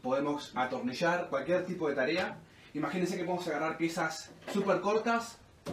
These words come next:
y también piezas largas, hasta de dos metros para cantear. Imagínense las tablas de una mesa o, bueno, cualquier tipo de tarea para un mueble.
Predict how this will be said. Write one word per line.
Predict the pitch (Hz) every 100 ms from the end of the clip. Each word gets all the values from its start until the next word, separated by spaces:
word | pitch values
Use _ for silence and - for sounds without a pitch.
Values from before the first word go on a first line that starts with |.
| - -
y | 156
también | 165 175 170
piezas | 190 175
largas, | 180 208 214 214
hasta | - 170
de | 139
dos | 147 165
metros | 185 196 190
para | - -
cantear. | - 139 170 175
Imagínense | 160 151 151 151
las | 139
tablas | 156 147
de | 135
una | 151
mesa | 165 196 190 175 156
o, | 131
bueno, | 151 143 117 -
cualquier | 156 - 175
tipo | 190 147
de |
tarea | - 156 165
para | - - - -
un | 127 143
mueble. | 165 208 247